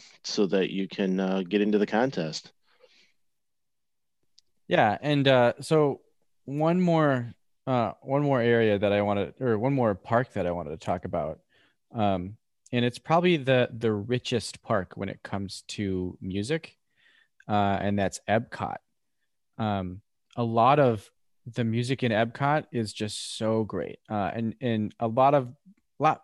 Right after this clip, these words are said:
Speaker 2: because you've got all of the, the countries in the back. And so you've got all of these different,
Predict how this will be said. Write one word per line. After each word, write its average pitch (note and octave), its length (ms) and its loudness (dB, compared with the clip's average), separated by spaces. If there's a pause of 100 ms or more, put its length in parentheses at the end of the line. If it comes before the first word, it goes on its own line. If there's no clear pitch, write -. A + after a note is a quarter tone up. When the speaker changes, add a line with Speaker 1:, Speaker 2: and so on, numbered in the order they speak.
Speaker 2:
because A2+ 480 0
you've G#2 180 -2
got G#2 400 2 (500)
all A#2 220 4
of A2+ 180 0
the, G#2 420 4
the A2+ 100 0
countries A#2 440 -2
in A#2 80 2
the A2 60 0
back. F#2 400 0
And G2+ 120 -10
so - 100 -14
you've G2 180 -10
got F#2+ 340 0
all A#2 200 -2
of B2 120 -4
these A#2 200 0
different, A2 460 -2